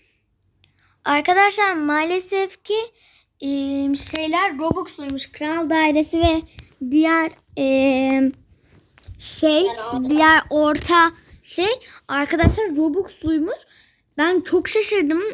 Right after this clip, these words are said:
Speaker 1: E, ama şimdi üçüncü kata çıkacağım.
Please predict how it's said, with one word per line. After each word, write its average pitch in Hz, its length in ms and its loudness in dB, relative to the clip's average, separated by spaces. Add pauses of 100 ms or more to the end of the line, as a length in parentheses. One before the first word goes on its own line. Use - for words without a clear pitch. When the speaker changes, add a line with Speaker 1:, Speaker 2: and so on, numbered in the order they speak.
(120)
Speaker 1:
E, 262 500 2 (1120)
ama 339 300 0
şimdi 381 520 -2
üçüncü 359 440 -2
kata 381 300 -6
çıkacağım. 254 500 -6